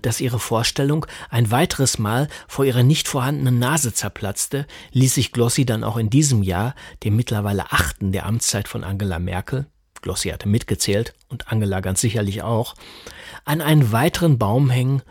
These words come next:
und allerhand seltsame Zwischentöne in stille Nacht über sich ergehen,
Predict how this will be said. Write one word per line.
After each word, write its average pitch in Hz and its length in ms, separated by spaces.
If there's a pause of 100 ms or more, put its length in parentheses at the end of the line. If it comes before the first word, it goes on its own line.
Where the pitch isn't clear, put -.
(200)
und 113 180
allerhand 135 500
seltsame 113 520
Zwischentöne 120 840
in 117 100
stille 117 380
Nacht 101 300
über 101 180
sich - 200
ergehen, 104 500